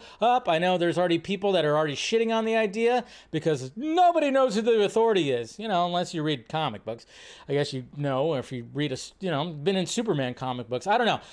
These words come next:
To me, when it comes to the Authority, when it comes to the Authority being at least a part of it, at least, like, peppered in to that, to introduce them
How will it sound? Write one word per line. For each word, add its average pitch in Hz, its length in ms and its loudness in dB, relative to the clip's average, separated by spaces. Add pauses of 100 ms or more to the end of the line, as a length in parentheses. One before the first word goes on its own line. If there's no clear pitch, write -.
(160)
To 196 100 2
me, 226 520 2 (320)
when 165 120 0
it 175 80 -2
comes 214 240 0
to 190 60 -10
the 175 160 0
Authority, 156 640 2 (760)
when 170 120 0
it 175 60 -4
comes 214 180 0
to 202 80 -4
the 196 140 2
Authority 190 480 2
being 143 380 -4 (360)
at 170 160 2
least 196 180 0
a 165 60 0
part 202 320 0
of 226 80 2
it, 247 120 4
at 165 60 -2
least, 180 300 0
like, 156 220 0
peppered 202 420 0
in 226 460 0
to 240 140 -2
that, 254 240 2
to 160 140 2
introduce 190 540 0
them 247 220 0